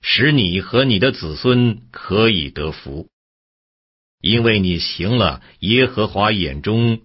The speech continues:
看为正的事。只是你分别为圣的物和你的还愿祭，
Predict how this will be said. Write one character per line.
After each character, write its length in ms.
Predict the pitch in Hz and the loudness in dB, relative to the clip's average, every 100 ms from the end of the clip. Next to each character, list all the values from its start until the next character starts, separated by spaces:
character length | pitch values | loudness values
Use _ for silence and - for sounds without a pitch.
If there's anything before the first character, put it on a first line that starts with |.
| - | -18
看 460 | - 113 90 71 | -8 -4 -4 -6
为 240 | 67 76 80 | -10 -8 -6
正 260 | - 69 | -6 -6
的 100 | 64 | -6
事。 280 | - 76 - _ _ _ _ _ _ _ _ _ _ _ _ _ _ _ _ _ _ - | -8 -10 -12 _ _ _ _ _ _ _ _ _ _ _ _ _ _ _ _ _ _ -6
只 180 | 95 104 | -2 0
是 160 | 143 | 2
你 380 | 120 92 98 - - | 2 2 0 -2 -10
分 400 | - 160 175 156 | 0 2 4 4
别 220 | 120 127 | 4 4
为 280 | 113 117 139 | 4 4 2
圣 260 | - 214 117 | 2 2 0
的 120 | 85 | -2
物 420 | 90 82 62 - _ _ | -2 -4 -6 -14 _ _
和 240 | - 113 117 | -6 0 0
你 100 | 92 | 0
的 160 | 95 | -2
还 420 | 90 - 85 110 | -4 -6 -4 0
愿 280 | 160 135 95 | 2 2 0
祭， 380 | 90 127 67 | 0 -4 -4